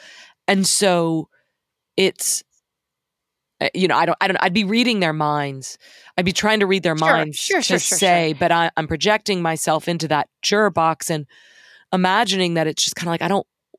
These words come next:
Speaker 1: wanna make eye contact with you every single time you give an answer."
Speaker 2: If I were, if I were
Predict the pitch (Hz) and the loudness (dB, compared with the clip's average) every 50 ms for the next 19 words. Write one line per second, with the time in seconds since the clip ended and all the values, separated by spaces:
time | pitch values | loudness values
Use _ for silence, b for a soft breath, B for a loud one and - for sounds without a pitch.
0 | _ - 156 165 180 180 185 180 170 165 160 160 160 170 190 196 - - - _ | _ -8 -4 -2 0 2 2 2 2 0 0 0 0 2 2 0 0 -4 -14 _
1 | - - 175 190 208 214 214 - - - 170 175 165 160 156 - 175 156 151 - | -4 0 0 2 2 0 0 -4 -6 -6 -2 -2 0 -2 -2 -2 -4 -4 -4 -4
2 | - 151 160 156 - - - 165 165 165 160 160 - - 156 151 147 175 170 - | -6 -6 -6 -6 -6 -6 -6 -2 0 0 0 0 0 0 -2 -2 0 -2 -2 -2
3 | - 170 165 165 156 - - - 160 160 160 160 156 147 - - 170 147 151 147 | -2 -4 -4 -4 -6 -8 -6 -4 -2 -2 -2 -2 -4 -6 -4 -2 -2 -2 -2 -4
4 | - - - 160 180 220 262 254 - - - 143 127 131 127 - - _ _ _ | -6 -6 -4 -2 -2 -2 -2 -4 -4 -4 -4 -4 -4 -4 -6 -8 -12 _ _ _
5 | - 202 202 - 269 294 226 269 277 277 269 269 262 262 262 262 262 262 _ _ | -10 -8 -4 0 2 2 2 2 0 0 0 0 0 0 -2 -2 -4 -6 _ _
6 | _ - 196 - 202 196 208 226 240 240 226 226 220 214 208 208 - | _ -12 -8 -2 0 0 0 0 0 -2 -2 -2 0 0 -2 -2 -4